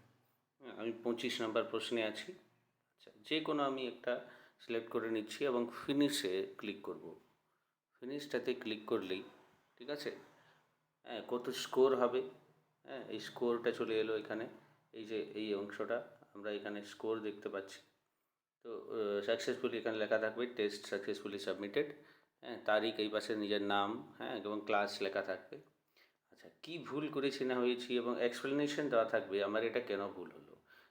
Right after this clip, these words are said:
যেমন, হ্যাঁ, এই প্রশ্নটাই আমি যে ভুল করেছি, এই প্রশ্নটাতে আমি এ চুজ করেছিলাম, কিন্তু আসলে উত্তর হবে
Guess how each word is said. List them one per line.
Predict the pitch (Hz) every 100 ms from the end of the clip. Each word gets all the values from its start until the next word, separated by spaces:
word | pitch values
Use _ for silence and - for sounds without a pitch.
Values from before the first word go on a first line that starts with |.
| _ -
যেমন, | 123 98 101 120 - - _ _ _
হ্যাঁ, | 135 110
এই | - 127 127
প্রশ্নটাই | 117 - 131 117 95 95 127
আমি | 104 107
যে | 110
ভুল | 104 104 131
করেছি, | 113 95 92 - 107 - -
এই | 104 104 -
প্রশ্নটাতে | 113 113 - 123 117
আমি | 117 123 120
এ | 123 131 135 -
চুজ | 131 120
করেছিলাম, | - 98 - 92 101 117
কিন্তু | 113 110
আসলে | 95 92 107 101
উত্তর | 98 98 110
হবে | 110 107 120